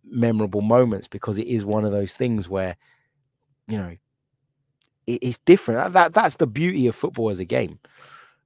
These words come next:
Um, I agree that if we don't make the top four, then questions need to be asked of him. But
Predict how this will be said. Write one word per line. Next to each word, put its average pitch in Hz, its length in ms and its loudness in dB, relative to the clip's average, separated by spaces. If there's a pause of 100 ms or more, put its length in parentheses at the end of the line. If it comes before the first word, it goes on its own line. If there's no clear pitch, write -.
Um, 120 540 -2 (680)
I 143 140 8
agree 160 240 4
that 143 100 6
if - 80 -4
we 139 80 0
don't 127 160 4
make 120 160 -2
the - 80 -6
top - 220 -4
four, 127 200 2
then 104 140 -2
questions 110 400 -6
need 107 140 -4
to 101 80 -14
be 104 100 -4
asked 110 260 -2
of 90 80 -12
him. 87 120 -10
But 92 180 -8